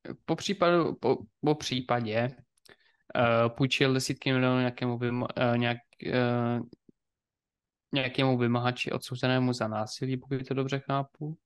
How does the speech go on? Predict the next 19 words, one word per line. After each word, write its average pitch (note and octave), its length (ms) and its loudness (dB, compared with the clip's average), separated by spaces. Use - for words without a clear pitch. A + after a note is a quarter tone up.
Ne, A#2 240 4
ten C3+ 200 0
půjčil D3 240 -2
tomu C#3+ 160 0
Stiborkovi. A#2+ 600 0
A C3+ 220 4
Stiborek D3 480 2
právě C3+ 200 4
přes C3 200 -4
toho B2 140 4
další-, C3 420 0
přes B2+ 220 -2
nějakého B2 300 2
dalšího D3 440 0
muže, C3+ 420 0
eh, A#2+ 160 4
půjčoval B2 640 2
nějakým A#2+ 300 -4
lidem C#3+ 420 2